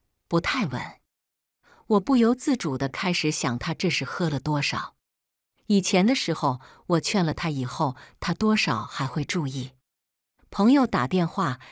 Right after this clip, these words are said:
让我去接他的时候，我就把暖胃汤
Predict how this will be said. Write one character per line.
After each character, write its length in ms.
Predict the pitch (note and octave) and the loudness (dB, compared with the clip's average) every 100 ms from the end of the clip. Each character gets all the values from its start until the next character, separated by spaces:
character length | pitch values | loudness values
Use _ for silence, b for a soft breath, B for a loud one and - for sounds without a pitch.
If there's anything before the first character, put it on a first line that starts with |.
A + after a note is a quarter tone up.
| B | B
让 220 | G3+ E3 | 2 2
我 120 | C3 | 2
去 180 | - D#3+ | -2 -4
接 240 | - F#3 | 0 0
他 180 | F3+ F#3+ | 0 -4
的 80 | D#3+ | -4
时 160 | - A#2+ | -4 -6
候， 260 | - A2+ _ b b b b | -8 -10 _ b b b b
我 120 | E3+ | 2
就 140 | F3 | 2
把 180 | D#3 D3 | 2 2
暖 280 | D#3+ C#3+ B2+ | 2 0 0
胃 140 | D#3 | 0
汤 320 | D3 - C#3+ | -2 -2 -4